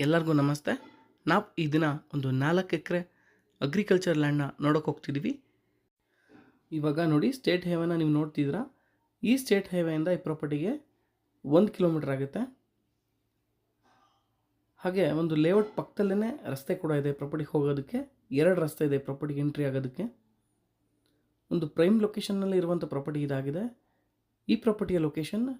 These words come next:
ಹಾಸನ ಜಿಲ್ಲೆ, ಆಲೂರು ತಾಲೂಕು ಬರುತ್ತೆ. ಹಾಗೆ ಮಗ್ಗೆ ಮತ್ತು ರಾಯರಕೊಪ್ಪಲು ಅಂತ ಒಂದು ಚಿಕ್ಕ ಟೌನ್‌ಗಳು ಬರುತ್ತೆ ಸುತ್ತಮುತ್ತ ಹಳ್ಳಿಗೆ. So, ಆ ಟೌನಿಂದ ಈ ಪ್ರಾಪರ್ಟಿಗೆ ಒಂದು ಕಿಲೋಮೀಟರ್ ಆಗುತ್ತೆ. ನೋಡಿ, ನೀವು ಪ್ರಾಪರ್ಟಿಗೆ ಹೋಗುವಂಥ ರಸ್ತೆನ ನೋಡ್ತಿದ್ದೀರಾ.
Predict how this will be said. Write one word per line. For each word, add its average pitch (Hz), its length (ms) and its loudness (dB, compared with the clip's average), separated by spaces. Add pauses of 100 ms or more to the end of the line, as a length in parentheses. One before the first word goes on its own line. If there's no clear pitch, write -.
(140)
ಹಾಸನ 196 380 0
ಜಿಲ್ಲೆ, 151 500 -2 (440)
ಆಲೂರು 202 320 4
ತಾಲೂಕು 147 260 0
ಬರುತ್ತೆ. 160 580 -8
ಹಾಗೆ 151 460 -4 (1040)
ಮಗ್ಗೆ 147 280 2
ಮತ್ತು 202 320 2
ರಾಯರಕೊಪ್ಪಲು 170 480 -2
ಅಂತ 170 140 -4
ಒಂದು 165 220 -2
ಚಿಕ್ಕ - 280 -8
ಟೌನ್‌ಗಳು 180 460 4
ಬರುತ್ತೆ 143 260 -2
ಸುತ್ತಮುತ್ತ 156 500 -6
ಹಳ್ಳಿಗೆ. 147 580 -2 (880)
So, - 120 -4
ಆ 214 60 6
ಟೌನಿಂದ 220 520 6
ಈ 247 120 4
ಪ್ರಾಪರ್ಟಿಗೆ 185 460 -4
ಒಂದು 208 280 -4
ಕಿಲೋಮೀಟರ್ 147 360 -2
ಆಗುತ್ತೆ. - 280 -14 (1900)
ನೋಡಿ, 147 220 2
ನೀವು 180 220 2
ಪ್ರಾಪರ್ಟಿಗೆ 160 420 -2
ಹೋಗುವಂಥ 160 340 0
ರಸ್ತೆನ 160 360 -2 (200)
ನೋಡ್ತಿದ್ದೀರಾ. 151 560 0